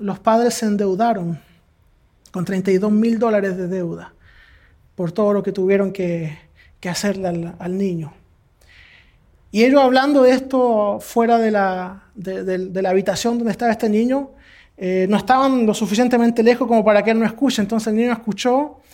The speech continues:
y llamó a sus padres y le dijo, "Yo voy a pagar la deuda". Qué, qué tierno, ¿no? <laughs> Qué bonito. Y ellos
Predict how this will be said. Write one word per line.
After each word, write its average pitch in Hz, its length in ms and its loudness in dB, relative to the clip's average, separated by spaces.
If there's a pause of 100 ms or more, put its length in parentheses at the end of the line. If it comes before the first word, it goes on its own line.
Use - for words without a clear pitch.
(440)
y 208 220 2
llamó 220 260 4
a 262 60 4
sus 262 140 0
padres 294 280 4
y 233 60 2
le 214 80 4
dijo, 233 220 0
"Yo 226 200 0
voy 302 140 2
a 285 80 4
pagar 262 260 -2
la 262 120 -4
deuda". 175 400 -8 (1000)
Qué, 220 160 -8
qué 214 140 -6
tierno, 185 480 -4 (140)
¿no? 220 140 0
<laughs> 202 100 -6
Qué 208 120 -6
bonito. 175 420 -6 (1120)
Y 190 100 0
ellos 240 200 2